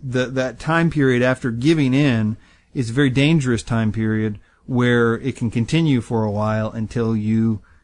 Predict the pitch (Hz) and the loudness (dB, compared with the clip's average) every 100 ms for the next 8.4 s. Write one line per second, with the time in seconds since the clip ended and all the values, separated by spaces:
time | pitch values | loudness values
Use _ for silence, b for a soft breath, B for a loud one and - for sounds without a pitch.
0 | _ - 113 110 110 107 110 - _ _ | _ -6 -2 0 2 0 -2 -6 _ _
1 | _ 165 127 139 151 139 101 101 - b | _ -4 -2 0 0 0 -6 -10 -14 b
2 | b b b b - 123 113 110 117 - | b b b b -4 0 0 0 -4 -6
3 | 143 110 113 - 151 131 117 - 107 - | -8 -4 -4 0 0 0 -4 -6 -10 -2
4 | 156 147 113 113 113 _ _ - 131 202 | 0 2 0 -2 -6 _ _ -6 0 2
5 | 117 117 127 120 165 185 135 151 143 127 | 2 0 -2 -2 -2 0 0 0 0 0
6 | 120 143 143 131 113 127 120 123 139 120 | 0 -2 -2 -4 -4 -2 0 0 0 -2
7 | 117 113 110 107 104 - 151 131 113 113 | -6 -6 -6 -6 -6 -2 0 0 0 -4
8 | 117 127 127 123 | 0 0 2 -2